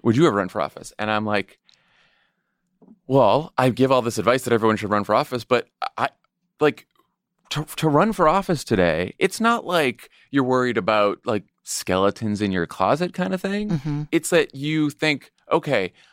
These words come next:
Speaker 1: I have to subject myself, my family, and everyone I've ever known to this mess on
Speaker 2: Right.
Speaker 1: the internet <laughs>
Speaker 2: Yeah.
Speaker 1: all the time,
Speaker 2: Right, and
Speaker 1: just for things that you say publicly and purposefully.'"
Speaker 2: Right.
Speaker 1: <laughs>
Speaker 2: And
Speaker 1: Right? Not like,
Speaker 2: yeah.
Speaker 1: not like hidden things even,
Speaker 2: No,
Speaker 1: you know?
Speaker 2: and the fake news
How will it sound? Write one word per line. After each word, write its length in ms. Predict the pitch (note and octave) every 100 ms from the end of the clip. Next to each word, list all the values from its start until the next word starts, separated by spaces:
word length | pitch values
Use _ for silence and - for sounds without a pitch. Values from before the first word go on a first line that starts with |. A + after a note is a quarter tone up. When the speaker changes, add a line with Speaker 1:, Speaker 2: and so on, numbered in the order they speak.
| _
Speaker 1:
I 140 | - C3+
have 160 | C#3
to 80 | -
subject 300 | A#2 A2+ A2+
myself, 500 | F#2+ F#2+ - D3 C#3+ A2+
my 100 | G2+
family, 520 | B2 A#2+ A#2+ A2+ G#2+
and 100 | G2
everyone 380 | A2+ A#2+ A2+ G#2
I've 120 | F#2
ever 200 | F#2+ F#2
known 440 | F#2+ G2 F2+ E2+ - _ _
to 380 | - B2+ G#2 F#2+ - _ -
this 480 | F2 G2+ F3 - A#2+
mess 560 | C3+ F3 - - - -
on 160 | A#2+
Speaker 2:
Right. 60 | A#2+
Speaker 1:
the 100 | A2
internet 440 | B2+ G#2+ E2+ - -
<laughs> 120 | - -
Speaker 2:
Yeah. 200 | F#3 -
Speaker 1:
all 100 | G3+
the 140 | - -
time, 140 | F#3
Speaker 2:
Right, 200 | G#4 F#4+ A#3
and 100 | E4+
Speaker 1:
just 160 | D#4+ -
for 100 | F#3+
things 240 | F3 F3+ D#3+
that 80 | C#3+
you 140 | D3+
say 320 | - D3 C3+ - _
publicly 520 | - G3 F#3 E3+ F3 -
and 300 | D3+ E3 -
purposefully.'" 560 | - A#3+ - - F2 - C#3+
Speaker 2:
Right. 220 | A3 E3
Speaker 1:
<laughs> 320 | A#2+ - -
Speaker 2:
And 220 | A3+ - F3
Speaker 1:
Right? 200 | F3 D3
Not 220 | D3+ E4
like, 200 | A4 B4+ G#4+
Speaker 2:
yeah. 40 |
Speaker 1:
not 160 | - -
like 140 | C3+
hidden 300 | C#3+ E3+ D#3
things 280 | G#2 F#2 G2
even, 160 | G2
Speaker 2:
No, 220 | F4+ A4+ F#4+
Speaker 1:
you 60 |
know? 100 | -
Speaker 2:
and 180 | - D#4
the 60 | D#4
fake 340 | - D#4 -
news 480 | C4+ F4 A#4+ -